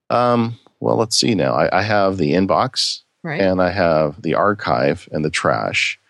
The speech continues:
Speaker 1: And then I also have one called action. And that third category where I'd say, um, and that one is kind of my cheat,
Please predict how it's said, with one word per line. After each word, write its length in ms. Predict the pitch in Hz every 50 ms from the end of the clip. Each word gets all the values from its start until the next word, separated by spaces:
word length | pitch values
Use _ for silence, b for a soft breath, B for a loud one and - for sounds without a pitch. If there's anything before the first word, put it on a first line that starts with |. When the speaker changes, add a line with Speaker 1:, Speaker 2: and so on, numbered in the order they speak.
| _ _ _ _ _ _ _ _ _ _ -
Speaker 1:
And 180 | 101 95 92 90
then 200 | 92 92 90 90
I 140 | 80 92 87
also 280 | 92 107 113 - 107
have 140 | 101 95 85
one 140 | 80 78 78
called 200 | 78 76 78 - - -
action. 580 | 95 90 87 - - - - - - - 92 - -
And 380 | - 87 82 82 80 76 - - _ _ _ -
that 280 | - - 82 78 - -
third 260 | - 110 110 107 117
category 560 | - 113 110 110 113 113 113 110 113 113 110
where 140 | 101 92 90
I'd 160 | 87 85 -
say, 480 | - - 98 90 85 82 80 80 80 - b b b b b b b b b _ - -
um, 360 | - 69 69 67 69 73 82 _ _ _ _ _ _ _ _ _ _ - -
and 120 | 95 92
that 160 | 101 110 131
one 160 | 135 123 110
is 120 | 101 90 -
kind 220 | - - 98 90
of 160 | 85 80 -
my 160 | - 78 76 69
cheat, 360 | - - - - - - -